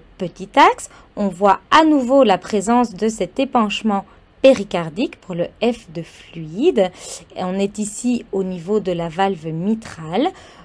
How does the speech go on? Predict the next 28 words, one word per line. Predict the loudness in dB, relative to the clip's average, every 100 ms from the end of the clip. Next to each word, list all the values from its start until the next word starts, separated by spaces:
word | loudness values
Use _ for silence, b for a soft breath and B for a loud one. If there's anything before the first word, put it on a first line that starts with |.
| -6
Euh, | -4 -4 -4
pour | -2 4
la | 2
fonction, | 2 -2 0 0 0 2 2 2 B B
on | -8
voit | -2 0 0
qu'elle | 0 -2
est | -2 -4 -8 -20 -6
globalement | 0 2 2 0 -2 -4
probablement | -4 -4 -2 -4 -4 -6 -6
bonne, | 0 2 2 0
mais |
on | -4 -6
préférera | -10 -6 -4 -2 -4 -2 -2
balayer | -2 -2 -4 -4 -2 -2 B B B
le | -2
ventricule | 0 -2 -4 -4 -8 -6 -6
gauche | 2 6 6 4
de | 0
la | 0 0
base | 2 2 2 0
vers | -2 -2
le | -2
sommet | -4 -4 -4 -4
pour | -6 -10
pouvoir | -14 -8 -6 -4
la | -6
tester. | -8 -14 -6 0 2